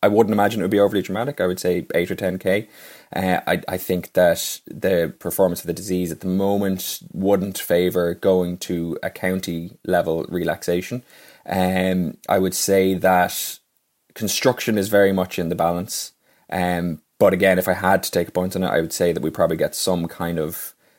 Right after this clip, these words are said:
uh, phased reopening of construction, and I think that we will get an increase in outdoor activities. So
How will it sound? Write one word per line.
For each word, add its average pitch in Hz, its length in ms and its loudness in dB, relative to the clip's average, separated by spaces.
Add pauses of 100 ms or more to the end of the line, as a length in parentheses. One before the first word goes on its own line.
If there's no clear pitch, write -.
uh, 80 280 0
phased 92 460 2
reopening 87 420 0
of 87 140 -8
construction, 85 580 -4
and 85 80 -2
I 82 60 -2
think 87 240 -6
that - 140 0
we 78 100 0
will 82 160 0
get 85 320 2
an 92 180 -4
increase 85 460 -4
in 87 140 -4
outdoor 82 320 -2
activities. 85 460 -2
So 101 200 2